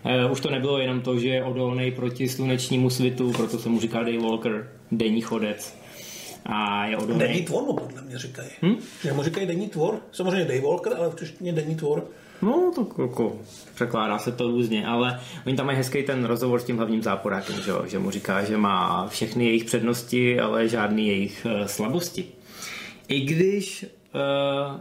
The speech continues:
Speaker 1: i Blade se občas musí napít té krve, nebo s tím minimálně bojuje, je tam vidět v tom prvním filmu, že má absťáky. Pomáhá mu s tím trošku Whistler, což je jeho...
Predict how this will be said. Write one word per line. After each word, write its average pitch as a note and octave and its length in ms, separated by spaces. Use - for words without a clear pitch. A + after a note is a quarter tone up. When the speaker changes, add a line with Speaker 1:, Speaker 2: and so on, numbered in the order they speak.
Speaker 1:
i D3+ 140
Blade D3 480
se - 300
občas C3 360
musí C#3+ 200
napít C3 300
té D3 60
krve, B2 300
nebo B2+ 180
s C#3 40
tím E3 200
minimálně D3+ 460
bojuje, C#3 540
je B2+ 80
tam C3 180
vidět B2 220
v B2+ 100
tom B2+ 120
prvním B2 320
filmu, A#2+ 600
že B2 120
má A#2 160
absťáky. A#2 760
Pomáhá E3 720
mu C#3+ 80
s - 80
tím C#3 220
trošku C3+ 400
Whistler, B2+ 580
což - 340
je B2+ 100
jeho... B2 520